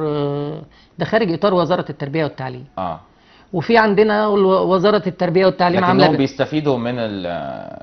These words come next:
Speaker 1: إحنا
Speaker 2: من
Speaker 1: فاتحين
Speaker 2: البرنامج.
Speaker 1: فصول البرنامج العلاجي لكل اللي، اللي يرغب في تعلم القراءة والكتابة بشكل صحيح.
Speaker 2: مهم.
Speaker 1: يعني على الرغم من إن إحنا في فئة مستهدفة، إلا إن إحنا مدين تعليمات لكل المدارس إنه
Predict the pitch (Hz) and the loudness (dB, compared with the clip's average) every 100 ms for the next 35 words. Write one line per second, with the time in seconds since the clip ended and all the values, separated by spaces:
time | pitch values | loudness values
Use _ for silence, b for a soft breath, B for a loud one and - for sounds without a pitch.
0 | - - 170 165 151 - 247 220 175 - | -6 -2 -2 -2 -4 0 0 2 2 2
1 | 196 208 170 143 135 160 175 143 135 139 | 4 4 4 0 -2 -2 -4 -6 -6 -4
2 | 156 165 160 139 135 190 214 190 156 135 | -4 -4 -4 -4 -2 0 0 -2 -4 -6
3 | 120 b b _ - 139 143 143 151 147 | -8 b b _ -8 -4 -4 -4 -8 -10
4 | - 147 151 190 190 208 214 180 185 180 | -8 -2 2 2 2 -2 -2 -4 -2 0
5 | 151 175 165 143 - 151 160 151 - 135 | 0 0 -2 -4 -4 -4 -2 -4 -8 -8
6 | 151 131 - - - - - _ _ - | -8 -10 -14 -16 -18 -20 -20 _ _ -14
7 | 95 92 82 - _ b b b b _ | -12 -10 -12 -18 _ b b b b _
8 | 156 135 135 139 147 160 147 160 156 156 | 0 2 2 4 2 2 -2 -2 -4 -6
9 | 120 165 - 196 160 147 - 160 151 190 | -4 -6 2 2 2 -4 -2 -2 0 0
10 | 202 214 - b b b b b _ 185 | 0 -4 -10 b b b b b _ 4
11 | 185 160 160 180 180 160 143 202 208 175 | 4 2 -2 -4 -4 -2 -2 -4 0 -2
12 | 170 196 208 165 - 247 220 185 170 165 | 0 -2 -4 -4 -2 -2 0 0 0 -2
13 | 175 214 247 - - - 180 196 202 202 | 0 0 -2 -8 -14 -6 -2 0 0 -2